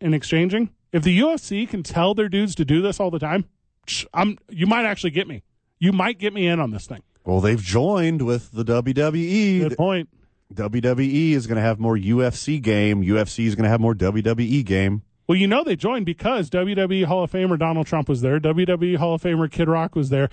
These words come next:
Speaker 1: and W W E contributor Mike Tyson was there. All
Speaker 2: Hold on.
Speaker 1: Yes?
Speaker 2: Those two dudes are in the Hall of Fame, but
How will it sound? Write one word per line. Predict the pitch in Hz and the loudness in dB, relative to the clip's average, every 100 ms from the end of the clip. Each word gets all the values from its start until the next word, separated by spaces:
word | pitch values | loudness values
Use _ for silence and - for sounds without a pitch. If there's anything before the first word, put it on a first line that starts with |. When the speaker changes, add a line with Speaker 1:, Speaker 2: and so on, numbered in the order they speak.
| - - | -6 -4
Speaker 1:
and | 147 | 0
W | 170 185 185 | 2 2 0
W | 185 180 175 | 0 0 -2
E | |
contributor | - 147 190 190 165 | -4 -2 0 2 2
Mike | 156 165 - | 0 -2 -2
Tyson | 175 175 165 139 | -2 -2 0 0
was | 123 | 0
there. | 165 170 - - - - | 0 -2 -6 -20 -8 -2
All | 247 | 0
Speaker 2:
Hold | 208 202 180 | 0 -2 -2
on. | 107 87 85 87 | -6 -8 -10 -8
Speaker 1:
Yes? | 131 175 - - _ - | -2 -2 -4 -12 _ -2
Speaker 2:
Those | 131 180 | 0 0
two | - 190 | 0 0
dudes | 160 190 190 165 | 2 0 0 -2
are | 160 | 0
in | 151 | 0
the | 143 | 0
Hall | 156 160 | 0 0
of | 156 | -2
Fame, | 160 170 170 | 0 0 0
but | 123 | 0